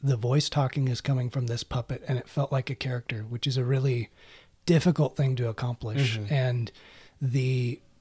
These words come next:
Speaker 1: the pu-, the Muppets are really well designed to where they express emotion quite well.
Speaker 2: Yeah.
Speaker 1: Th-,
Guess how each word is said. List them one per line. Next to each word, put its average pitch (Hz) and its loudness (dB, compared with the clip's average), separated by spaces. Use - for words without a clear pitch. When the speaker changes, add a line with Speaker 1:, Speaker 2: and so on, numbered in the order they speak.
Speaker 1:
the 151 2
pu-, - -8
the 143 4
Muppets 170 4
are 143 6
really 147 4
well 202 8
designed 165 6
to 147 2
where 143 4
they 143 4
express 151 -2
emotion 135 0
quite 113 -6
well. 123 -2
Speaker 2:
Yeah. 120 0
Speaker 1:
Th-, 131 -4